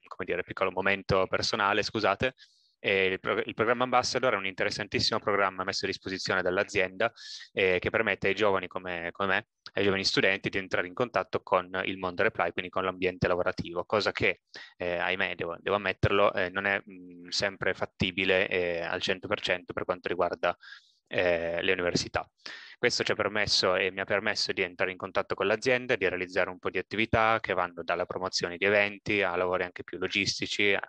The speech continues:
s-, sì, ovviamente quest'anno abbiamo fatti da, eh, da remoto, eh, però quando si poteva andare in azienda, ho avuto l'occasione anche di andare un po' di volte, è stata sempre un'esperienza super appagante e naturalmente, eh, molto positiva perché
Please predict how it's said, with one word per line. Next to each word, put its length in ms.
s-, 240
sì, 180
ovviamente 460
quest'anno 420
abbiamo 200
fatti 320
da, 200
eh, 220
da 100
remoto, 540
eh, 240
però 340
quando 320
si 100
poteva 200
andare 220
in 40
azienda, 520
ho 100
avuto 240
l'occasione 340
anche 200
di 60
andare 220
un 80
po' 80
di 80
volte, 440
è 80
stata 240
sempre 240
un'esperienza 960
super 260
appagante 880
e 40
naturalmente, 680
eh, 380
molto 220
positiva 420
perché 460